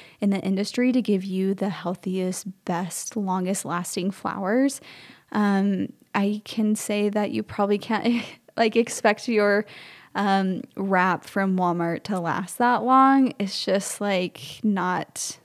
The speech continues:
the ideal way to have your flowers taken care of and designed and brought to you, the consumer. So anyways, um, yeah,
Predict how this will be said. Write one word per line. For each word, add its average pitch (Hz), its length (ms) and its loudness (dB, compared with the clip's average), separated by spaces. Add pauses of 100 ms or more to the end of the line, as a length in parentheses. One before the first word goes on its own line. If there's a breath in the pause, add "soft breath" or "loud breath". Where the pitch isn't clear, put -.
(260)
the 190 160 -4
ideal 185 560 0
way 185 520 -2 (360 loud breath)
to 196 260 0 (100)
have 196 320 -4
your 190 140 -2
flowers 165 400 -4
taken - 340 -8
care 240 400 4
of 226 100 2
and 196 180 -2
designed 180 720 -4
and 185 340 -6 (280)
brought 190 340 -4
to 208 120 -4
you, 190 520 -6 (120)
the 214 80 -4
consumer. 190 580 -4 (640 loud breath)
So 185 540 0 (380)
anyways, 214 600 2 (140)
um, 240 560 4
yeah, 294 240 0